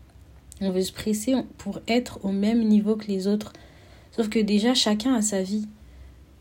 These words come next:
La, ta, ta vie à toi, elle se passe comme ça, la vie de l'autre se passe comme ça, et ainsi de suite. Tu peux pas avoir la même vie qu'une autre personne parce que vous êtes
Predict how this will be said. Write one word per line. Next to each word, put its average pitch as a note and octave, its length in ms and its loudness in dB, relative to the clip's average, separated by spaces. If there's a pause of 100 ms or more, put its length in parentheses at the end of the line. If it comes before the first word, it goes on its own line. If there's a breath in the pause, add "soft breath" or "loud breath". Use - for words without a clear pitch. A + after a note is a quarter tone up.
(140)
La, F#3+ 240 0
ta, G#3 240 4
ta G3+ 240 4
vie A3 180 2
à G#3 140 6
toi, A3+ 240 0
elle G#3 60 0
se G#3+ 60 -6
passe F#3 220 -6
comme F#3 220 -6
ça, A#3 540 0
la F3+ 180 0
vie G#3+ 180 -4
de G#3 100 2
l'autre G#3+ 320 -2
se - 140 -6
passe F#3 220 -6
comme F3+ 180 -6
ça, A#3+ 140 -4
et A#3 60 0
ainsi G3 220 -6
de - 40 -14
suite. G#3+ 160 -6
Tu G#3+ 100 -4
peux G3 140 -2
pas A#3+ 160 0
avoir G3 200 -2
la F3 120 0
même F3+ 260 -4
vie G#3 180 -6
qu'une F3+ 200 -6
autre E3 120 -8
personne B3 320 -4
parce G#3+ 140 -4
que G3 100 -6
vous F3 200 -4
êtes F3 100 -2